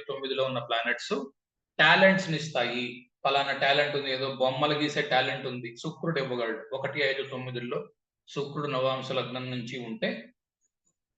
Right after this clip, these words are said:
ఆ, బొమ్మలు గీసే టాలెంట్ ఇవ్వగలడు. అలాగే చంద్రుడు ఉంటే, ఆ, ఏమిటంటారు, పాడగలిగే టాలెంట్, సింగింగ్ టాలెంట్ ఇవ్వగలడు. So ఇలాంటి టాలెంట్స్ ఉన్నప్పుడు ఆ టాలెంట్ ని ఉపయోగించుకొని మీరు డబ్బు గణించగలరా లేదా అన్నది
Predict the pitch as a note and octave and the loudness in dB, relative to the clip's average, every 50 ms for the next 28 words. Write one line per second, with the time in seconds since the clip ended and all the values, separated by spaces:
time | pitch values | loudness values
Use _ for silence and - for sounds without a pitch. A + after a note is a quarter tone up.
0 | _ _ _ - E3 D3+ C#3+ C#3+ C#3+ C#3 C3+ - - - - - - D#3 D3+ D#3 | _ _ _ -2 -2 0 0 0 0 -2 -4 -6 -10 -14 -16 -4 2 4 4 6
1 | D#3+ D#3+ D3+ D3 C#3 C3 - - C#3+ D3 D3+ - - - - C#3 B2+ B2 B2+ B2 | 6 6 4 4 2 0 0 0 0 0 0 -2 -4 2 4 6 6 6 4 2
2 | B2 A#2+ G#2+ A#2 A2+ A2 A2+ G#2+ A2 - - - _ _ _ - C#3 C#3+ C#3 C#3+ | -2 -2 -2 -2 -2 -2 -4 -6 -8 -10 -16 -20 _ _ _ 0 2 4 4 4
3 | D3 D3 - D#3+ D3+ D3+ D#3 E3+ E3 D3 D3 C#3 C#3 E3+ D#3 B2+ B2+ - - - | 2 2 4 2 4 4 4 4 4 4 4 4 4 2 4 4 2 0 -4 -10
4 | - _ _ _ _ C#3+ C3+ B2+ B2+ B2 A#2+ B2 A#2+ A#2 B2+ C3 - - - - | -14 _ _ _ _ -8 -6 -4 -2 -2 -4 -4 -6 -10 -16 -18 -20 -20 -20 -18
5 | _ - C#3+ C#3 B2+ C3+ C3+ C3 B2 C#3 C3 B2+ - - C3+ C#3 D3 D3+ D#3+ E3 | _ -8 -8 -6 -4 -4 -4 -2 -2 -2 -2 0 2 6 6 8 8 8 8 6
6 | D#3+ E3+ E3 D3+ D3 D3+ C#3+ - - B2 A#2+ A#2+ A#2+ A#2 - - - - C#3+ D3+ | 6 4 4 4 4 2 2 2 4 4 2 2 0 -2 -4 -6 -4 -2 2 2
7 | D#3+ D#3+ E3+ D#3+ C#3 - C#3+ C3 B2 B2 B2 - - A#2+ - A2+ A2 A2 A2 A2 | 4 4 4 4 2 4 4 4 4 4 2 0 -2 -2 -2 -2 -2 -2 -2 -4
8 | A2 - - _ _ _ _ _ _ _ _ _ - - - C#3 D3 D#3+ F#3+ A3 | -6 -10 -14 _ _ _ _ _ _ _ _ _ -14 -10 -6 0 2 4 4 4
9 | A#3 A3+ A3+ G3+ E3+ - E3 D#3+ E3 F3 F#3 F#3 E3+ - - D3+ D3 D3 D#3 D#3 | 4 2 0 0 4 6 6 8 8 8 6 6 4 0 -2 -4 -4 -2 -2 -2
10 | D3+ - C3+ C3 C3 C3 C#3 D3 C#3 D3 D3 C#3 C#3 C#3+ C#3+ D3 D#3+ E3+ G3+ A3+ | -2 -4 -4 -4 -2 -2 0 2 4 4 4 4 2 4 4 6 4 4 4 2
11 | A3+ A3 - G#3+ G#3 F#3+ E3 - - F3+ F#3 F#3 F#3 F#3 F3 E3+ F3 E3+ E3+ E3 | 2 0 0 -2 -2 -2 -2 0 0 0 2 2 2 2 2 0 0 -2 -2 -4
12 | - F3+ E3 F3 F3 F3 F3 E3+ D#3+ D#3+ D#3+ D#3 D#3 D3 B2+ - E3+ E3 D#3+ D#3+ | -4 -2 0 0 2 2 2 2 2 2 2 2 2 2 2 2 2 2 2 2
13 | D3+ D3+ D3+ - - D3 C#3 C#3 C3 C3 C3+ C3+ C#3 C#3 B2+ B2+ C3 C3 C3 B2+ | 0 0 -2 -2 -2 0 2 2 2 4 4 6 6 6 6 4 2 0 0 0
14 | B2 B2+ C3 A#2+ B2 A#2 A2 G#2+ G2+ - A2+ B2 C3+ C#3+ D3+ D3+ | 0 0 0 0 -2 -2 -4 -6 -6 -6 -6 -4 -4 -4 -4 -6